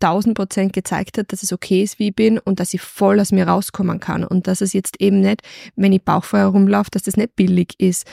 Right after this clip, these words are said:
und wenn ich irgendwie ein Bikini-Foto von mir hab, dass es jetzt nicht wieder, ähm, obszön oder so irgendwie ist, sondern dass das ich bin und so darf ich mich zeigen und darf auch selbst draufkommen, wie mag ich mich eigentlich und wie präsentiere ich mich gern,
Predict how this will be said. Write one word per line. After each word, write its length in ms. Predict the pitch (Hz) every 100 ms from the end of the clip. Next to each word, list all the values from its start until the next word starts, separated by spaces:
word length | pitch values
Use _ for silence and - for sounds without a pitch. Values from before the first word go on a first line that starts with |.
| - - -
und 240 | 196 185
wenn 140 | 196 202
ich 140 | 196
irgendwie 440 | 208 202 190 208 196
ein 80 | 196
Bikini-Foto 720 | 196 - 208 226 220 214 220
von 220 | - 214
mir 160 | 202 202
hab, 200 | 220 -
dass 140 | 214
es 120 | 202 -
jetzt 220 | 202 -
nicht 240 | 220 240
wieder, 360 | 202 190 190 -
ähm, 280 | 190 185 180
obszön 500 | 185 - - 190 190
oder 140 | 196 190
so 220 | - 208
irgendwie 420 | 208 180 170 170
ist, 220 | - 220 - - -
sondern 280 | - 202 202
dass 120 | 202
das 140 | - -
ich 160 | 247
bin 160 | 254 214
und 100 | 196
so 80 | 196
darf 260 | 185 165 220
ich 80 |
mich 140 | 208 190
zeigen 460 | - 185 196 233 - - - - -
und 320 | 208 202 - -
darf 220 | 175 185
auch 60 | 202
selbst 260 | 208 190 -
draufkommen, 500 | 190 - - 214 214 - _ _
wie 300 | - 196 220
mag 300 | 220 190 208
ich 60 | -
mich 200 | 226 208
eigentlich 640 | 196 196 208 240 262 -
und 180 | 190 -
wie 80 | 202
präsentiere 480 | - 196 190 214 254
ich 60 |
mich 120 | 208
gern, 320 | - 180 190